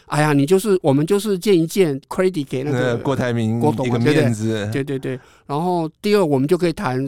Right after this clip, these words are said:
Speaker 1: 呃，再进入谈什么，呃，谁，谁胜谁负了。这一贯就是柯文哲的一个手腕。所以我觉得这招虽然是破局了，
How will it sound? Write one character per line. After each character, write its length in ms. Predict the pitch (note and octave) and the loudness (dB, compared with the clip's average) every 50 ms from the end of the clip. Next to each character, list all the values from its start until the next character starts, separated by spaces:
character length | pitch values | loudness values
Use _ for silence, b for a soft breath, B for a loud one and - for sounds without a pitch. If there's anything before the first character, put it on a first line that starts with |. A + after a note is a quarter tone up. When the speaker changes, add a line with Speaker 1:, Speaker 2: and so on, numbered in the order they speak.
| C3+ - | -6 -8
Speaker 1:
呃， 400 | D3+ C#3+ C3 B2 B2+ C3 C3 C3+ | -8 -8 -8 -8 -8 -10 -10 -4
再 160 | - F3 D#3+ | -4 -4 -4
进 200 | - - F3 E3 | -2 -2 -2 0
入 160 | D#3+ D#3+ D3 | 0 -2 -4
谈 240 | C3+ D#3+ D3 B2+ B2+ | -4 -8 -8 -10 -10
什 140 | - - C3+ | -10 -10 -10
么， 400 | B2 B2 B2+ B2+ B2+ C3+ C3 - | -8 -8 -8 -8 -8 -10 -10 -10
呃， 140 | - C#3+ C3+ | -12 -12 -12
谁， 220 | C#3 - - C3 C3 _ | -10 -8 -8 -8 -8 _
谁 240 | - - - C3 C3 | -12 -6 -4 -4 -4
胜 260 | B2+ - D3+ D3+ C#3 | -4 -4 -4 -4 -4
谁 220 | B2+ - B2+ A#2+ C3 | -6 -8 -10 -10 -10
负 220 | - D#3 C#3 A#2+ | -10 -10 -12 -12
了。 100 | A2+ A2+ b b b b _ | -14 -20 b b b b _
这 100 | - - _ | -12 -12 _
一 80 | - E3+ | -14 -12
贯 240 | _ - G3 E3+ | _ -2 0 0
就 100 | E3 E3+ | 0 -2
是 320 | E3 D#3+ F3 D#3 D3 C#3 - | -4 -4 -6 -8 -8 -10 -12
柯 180 | - - - D#3 | -14 -10 -8 -6
文 160 | D3 C#3 C3+ | -4 -4 -6
哲 200 | - C3 A#2+ B2 | -6 -10 -12 -12
的 300 | B2 C3 B2+ A#2+ - - - - | -14 -16 -16 -16 -16 -18 -18 -18
一 80 | - | -18
个 400 | D3 C#3 C#3 B2 - - - - - | -12 -12 -12 -12 -12 -14 -18 -18 -20
手 260 | - - - B2+ - - - | -20 -18 -18 -18 -16 -14 -12
腕。 180 | C3+ C#3 A#2 - - B B B B B B B B | -12 -12 -12 -14 -20 B B B B B B B B
所 140 | B - A3+ | B -6 -4
以 20 | G#3+ | -2
我 140 | F3 D3 | -2 -2
觉 140 | C3 - D#3 | -2 -2 -4
得 100 | E3+ D#3+ | -4 -4
这 160 | D3+ - F3+ | -2 -2 -2
招 340 | D#3+ - E3+ D#3 D#3 D#3 D#3+ - | -2 0 -2 -2 -2 -2 -4 -8
虽 180 | - - - E3+ | -14 -8 -6 -4
然 160 | E3 D3+ C3+ | -2 -2 -4
是 160 | C3 - - | -4 -8 -12
破 300 | D3+ - - G3+ F3 C#3+ | -14 -8 -2 -2 -2 -2
局 240 | B2+ - - - A2 | -4 -8 -14 -16 -16
了， 160 | - - D#3+ | -18 -20 -20